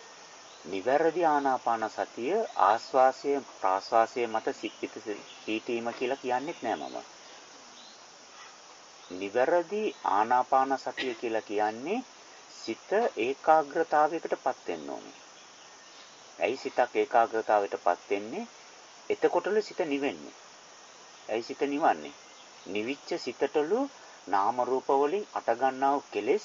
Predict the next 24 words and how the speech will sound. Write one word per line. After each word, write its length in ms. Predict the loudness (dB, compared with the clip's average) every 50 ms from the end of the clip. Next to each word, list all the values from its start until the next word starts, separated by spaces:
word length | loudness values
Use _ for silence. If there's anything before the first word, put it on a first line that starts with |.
| -8 -14
නිවැරදිව 540 | -12 -10 -4 -2 0 0 0 0 -2 -2 -4 -4 -4
අඳුන 300 | -4 -6 -8 -6 -4 0
ගන්න 300 | 2 4 4 2 2 -4
පුළුවන්. 300 | -8 -8 -8 -8 -10 -12 -14 -20 -20 -20 -20 -20 -20 -6 0
ආනාපාන 600 | 2 2 4 4 4 2 2 4 2 2 2 2
වල 180 | 2 2 2 2 2
ලෝභය 320 | 4 4 4 4 4 0
නැති 240 | 0 0 -2 -4 -4
වෙනවද? 320 | -6 -4 -4 -6 -6 -4 -4
නෑ. 220 | -4 -4 -4 -6 -8 -14 -20 -20 -20 -20 -20 -20 -20 -20 -20 -20 -20 -20 -20 -20 -20 -20 -20 -20 -20 -20 -20 -20 -20 -20
ද්වේෂය 400 | -10 -2 2 4 4 4 4 0
නැති 260 | -2 -2 -4 -4 -4
වෙනවද? 280 | -4 -2 -2 -4 -4 -4
නෑ. 260 | -4 -2 -2 -4 -6 -8 -12 -18 -20 -10
ඒකනේ 340 | -6 -6 -6 -4 -2 2 2
අර 80 | 2 6
භාවනා 380 | 8 8 8 8 6 4 2
ශාලාවේ 380 | 4 4 4 6 6 6 6 8
භාවනා 340 | 8 8 8 8 6 2 2
කරලා 180 | 2 0 0
ගෙදර 200 | 2 2 2 2
ඇවිල්ලා 240 | 2 2 4 6 6
ගා 120 | 6 6 6
ගන්න. 180 | 4 0 -2